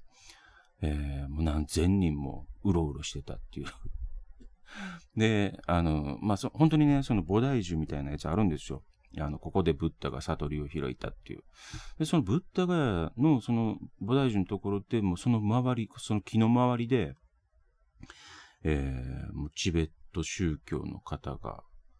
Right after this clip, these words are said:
えー、お祈りというかね、なんかこう儀式みたいな、えー、してましたね。気をつけの状態から膝ついて、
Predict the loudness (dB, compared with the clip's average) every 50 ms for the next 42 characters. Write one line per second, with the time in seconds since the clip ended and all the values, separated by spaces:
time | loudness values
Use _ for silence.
0 | _ -8 -6 -4 -4 -4 -6 -8 -10 -14 -16 -16 -16 -18 -14 -6 -2 2 2 4
1 | 4 4 4 4 4 2 2 0 -2 -2 -2 -4 -4 -2 -2 -2 -2 -4 -6 -8
2 | -8 -8 -6 -4 -4 -2 -2 -2 -4 -4 -2 0 0 0 0 -2 -4 -4 -4 -4
3 | -6 -8 -12 _ -20 -20 -20 -20 -20 -20 -20 -20 -20 -20 _ _ _ _ -4 -4
4 | -2 -2 -2 -4 -6 -8 -12 -14 -16 -16 -16 -16 -18 -20 -20 -20 -18 -16 -16 -16
5 | -10 -6 -4 0 2 2 2 2 0 -4 -4 -2 -2 -2 -2 -2 -2 0 2 2
6 | 2 2 0 -2 -2 0 2 2 2 0 0 0 -2 -2 -2 -2 -4 -4 -4 -4
7 | -6 -6 -6 -4 -4 -4 0 0 0 0 0 -4 -6 -6 -4 -4 -4 -6 -8 -10
8 | -8 -6 -4 -4 -4 -4